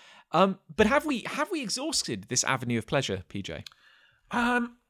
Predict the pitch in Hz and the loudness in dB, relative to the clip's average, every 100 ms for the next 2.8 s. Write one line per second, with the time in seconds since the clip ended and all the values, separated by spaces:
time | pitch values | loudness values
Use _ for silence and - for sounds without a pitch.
0 | _ 208 302 330 247 262 277 302 240 220 | _ -2 0 2 4 2 2 2 4 4
1 | 220 - 208 190 190 190 156 - 220 196 | 2 2 2 2 -2 -8 -8 -2 2 2
2 | 170 151 - 202 - 165 180 | 0 0 4 2 4 0 0